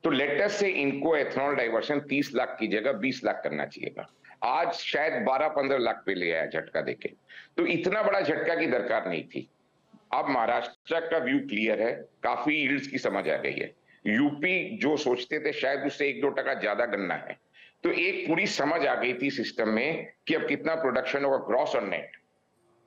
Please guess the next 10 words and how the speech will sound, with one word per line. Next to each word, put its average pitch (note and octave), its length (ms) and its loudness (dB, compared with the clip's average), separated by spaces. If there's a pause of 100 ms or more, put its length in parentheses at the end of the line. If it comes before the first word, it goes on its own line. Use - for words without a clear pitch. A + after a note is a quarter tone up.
(140)
अपने, F3 720 -2
we A2 80 -4
have C#3 200 0
been D#3 120 0
pre-, A2+ 540 -4
predicting B2+ 480 0
from B2 160 2
isma, A#2+ 680 0
as G2+ 280 0
Balrampur G#2 680 0